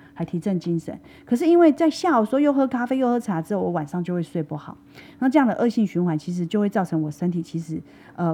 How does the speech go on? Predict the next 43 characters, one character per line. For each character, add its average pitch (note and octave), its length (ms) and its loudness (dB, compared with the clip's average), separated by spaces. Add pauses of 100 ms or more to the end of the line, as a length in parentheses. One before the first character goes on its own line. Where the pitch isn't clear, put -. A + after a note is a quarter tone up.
(140)
胖 G#3+ 280 2
减 D#3+ 220 -2
不 E3 80 -4
下 G3 240 -2
来 D#3 160 -2
之 F#3 180 -6
外 F#3+ 260 2
呢， D#3+ 220 2 (440)
而 G#3 120 2
且 G#3+ 220 0
呢， D#3+ 220 0
就 G#3+ 120 -4
是 G#3+ 80 -4
血 E3+ 220 -6
糖 D#3+ 260 -4
只 E3+ 140 -12
是 E3+ 200 -14
高， G3+ 200 -4
忽 G3+ 300 -2
高 F#3 200 0
忽 F3 160 -2
低 E3 220 -4
的。 D#3+ 160 -8 (340)
然 F#3+ 120 -2
后 G#3+ 40 2
后 A3 60 4
来 F3+ 80 0
医 - 80 -6
生 G3 160 -2
就 G3+ 100 0
跟 F#3 120 -2
我 D#3+ 80 -2
说 - 180 -8
：“哎， G#3 80 0
你 F#3+ 80 2
要 G3+ 140 0
注 A#3 180 -2
意 G3+ 60 2
你 F3+ 40 2
的 E3 80 0
血 D#3+ 220 -6
糖 D3+ 240 -6
哦。” D3+ 160 -4